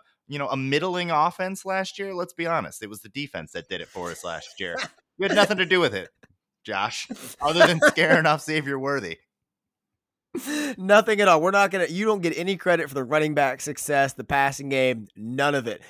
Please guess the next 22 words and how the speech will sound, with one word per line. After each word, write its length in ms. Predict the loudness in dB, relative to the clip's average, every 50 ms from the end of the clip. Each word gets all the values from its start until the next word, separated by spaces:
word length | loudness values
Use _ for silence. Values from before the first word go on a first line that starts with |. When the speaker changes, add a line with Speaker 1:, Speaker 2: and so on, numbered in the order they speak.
| -12 -4
Speaker 2:
That 160 | 0 0 0
is 80 | 0 -2
Sherrone 540 | -6 -6 -6 -4 -2 0 2 2 2 2 2
Moore 240 | 2 2 2 2 2
and 140 | 0 -2
Matt 300 | 0 2 2 2 0 -2
Weiss 420 | -2 0 2 2 2 0 -2 -4 -8
and 160 | -10 -10 -10
Jim 300 | -8 -4 -4 -4 -2 -4
Harbaugh. 320 | -6 -4 0 0 2 2
Speaker 1:
Mike 220 | 2 2 0 0 0
Hart. 240 | -2 -4 -4 -4 -10 -10
Speaker 2:
So, 380 | -4 -2 -2 0 0 -2 -4 _ -14 _ _ _ _ _ _ _ _ _ _ _ _ _ _ _ _ _ -12
Mike 460 | -8 -4 0 2 4 4 2 0 -4
Hart, 540 | -14 -10 -2 2 4 4 4 4 0 -6 -6
another 400 | -2 4 6 6 6 4 2 0
great 260 | 0 -2 -2 -2 -2
name 220 | -6 -6 -6 -6
to 80 | -8 -8
throw 240 | -6 -4 -2 -2 -2
in 160 | -4 -4 -6
there. 200 | -8 -10 -10